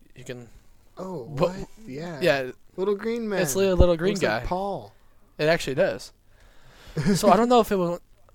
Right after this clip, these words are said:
Speaker 1: I don't know if people would just wanted to have a headline story saying he thought it was aliens. But, yeah, so the last thing I gotta say about it, there's not really, uh,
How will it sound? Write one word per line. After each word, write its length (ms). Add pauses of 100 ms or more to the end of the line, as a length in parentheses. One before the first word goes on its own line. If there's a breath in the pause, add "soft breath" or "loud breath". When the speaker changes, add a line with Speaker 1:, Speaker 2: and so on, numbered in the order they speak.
Speaker 1:
I 80
don't 140
know 80
if 120
people 160
would 100
just 200
wanted 140
to 60
have 160
a 20
headline 400
story 460
saying 340
he 100
thought 220
it 40
was 180
aliens. 720 (1300)
But, 280 (2000 soft breath)
yeah, 180
so 380
the 160
last 200
thing 80
I 60
gotta 160
say 220
about 220
it, 20
there's 160
not 120
really, 160
uh, 80